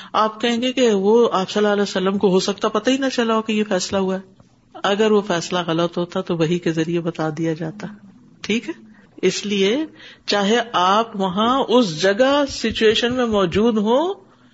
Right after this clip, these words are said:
یا نہ ہوں، اگر آپ زندہ ہیں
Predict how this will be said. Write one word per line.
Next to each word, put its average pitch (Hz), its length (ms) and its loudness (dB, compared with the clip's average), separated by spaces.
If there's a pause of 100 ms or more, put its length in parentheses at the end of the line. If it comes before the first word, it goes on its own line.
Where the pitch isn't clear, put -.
(260)
یا 247 260 2
نہ 277 140 2
ہوں، 262 420 0 (920)
اگر 247 260 4
آپ 277 220 2
زندہ 233 300 2
ہیں 302 300 2